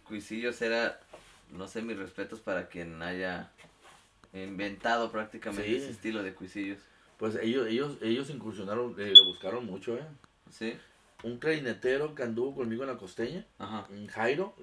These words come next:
Speaker 2: es, ahorita anda, es de los socios en M S,
Speaker 1: Ujú.
Speaker 2: Jairo, él anduvo un tiempo con Cuisillos,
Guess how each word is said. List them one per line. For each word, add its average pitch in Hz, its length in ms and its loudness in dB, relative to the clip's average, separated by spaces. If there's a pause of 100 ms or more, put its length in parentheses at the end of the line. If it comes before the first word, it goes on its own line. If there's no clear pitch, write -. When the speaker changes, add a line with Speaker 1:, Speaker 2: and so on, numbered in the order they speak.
(320)
Speaker 2:
es, 104 280 -6
ahorita 104 380 -6
anda, 117 380 -4
es 104 200 -4
de 120 100 -2
los 95 360 -6 (220)
socios 135 240 -8
en 120 120 -8
M 117 280 -4
S, - 180 -10 (220)
Speaker 1:
Ujú. 110 280 -8
Speaker 2:
Jairo, 123 260 -6 (480)
él 107 80 -8
anduvo 113 280 -4
un 113 80 -8
tiempo 117 260 -6
con 110 120 -8
Cuisillos, - 440 -12